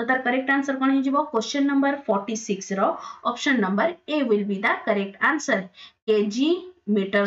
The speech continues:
square into centimeter to the power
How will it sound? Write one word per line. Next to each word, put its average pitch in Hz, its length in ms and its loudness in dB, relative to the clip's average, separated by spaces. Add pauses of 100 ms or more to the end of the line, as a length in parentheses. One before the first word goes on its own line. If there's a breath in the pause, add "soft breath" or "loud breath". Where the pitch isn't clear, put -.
square 233 400 2 (220)
into 247 260 0 (400 loud breath)
centimeter 208 680 2 (680)
to 226 140 0
the 208 120 4
power 196 220 4